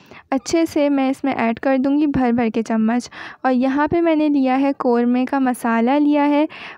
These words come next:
वो भी मैंने लिया है दस जो है शान मसाले के पैकेट्स लिए हैं मैंने कौरमे मसाले के, ठीक है, दस इसमें ऐड करने हैं।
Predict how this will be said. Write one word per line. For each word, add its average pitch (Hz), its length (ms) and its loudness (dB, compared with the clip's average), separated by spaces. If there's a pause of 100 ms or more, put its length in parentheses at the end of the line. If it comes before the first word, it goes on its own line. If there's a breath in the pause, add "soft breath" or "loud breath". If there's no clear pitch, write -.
वो 254 140 2
भी 269 160 2
मैंने 277 280 2
लिया 240 240 2
है 285 200 0
दस 262 640 0
जो 262 140 -2
है 262 260 0
शान 240 380 0
मसाले 240 360 0
के 247 120 -2
पैकेट्स 240 500 -4
लिए 277 180 2
हैं 285 140 2
मैंने 285 380 2 (440 loud breath)
कौरमे 262 420 2
मसाले 233 480 -2
के, 254 160 -4
ठीक 294 260 -4
है, 320 280 2
दस 240 320 0
इसमें 240 300 -4
ऐड 240 200 -4
करने - 300 -8
हैं। 233 140 -4